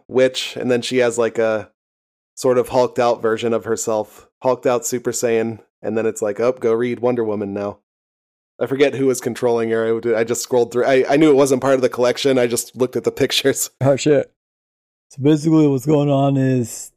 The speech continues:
Speaker 2: the, the new Justice League Dark team, they go with Bobo, who's Detective Chimp. They go to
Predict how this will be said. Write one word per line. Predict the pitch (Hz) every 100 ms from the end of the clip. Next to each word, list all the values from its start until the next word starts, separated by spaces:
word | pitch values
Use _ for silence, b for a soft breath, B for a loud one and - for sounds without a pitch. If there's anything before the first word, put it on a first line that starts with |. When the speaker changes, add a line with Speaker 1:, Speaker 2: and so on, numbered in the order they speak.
| -
Speaker 2:
the, | - 117 113 110 131
the | 143
new | 135 151 151
Justice | 123 135 - 135 151
League | 135
Dark | 120 131 123 -
team, | 135 135 135 117 - _ _ _ _ _ _ _ _ -
they | 117
go | 123 139 135
with | 131 117
Bobo, | 139 139 131 135 135 127 - _ _ 156
who's | 123 113 107 -
Detective | - 120 123 117 107
Chimp. | - 120 117
They | 123
go | 131 131
to | 123 120 107 117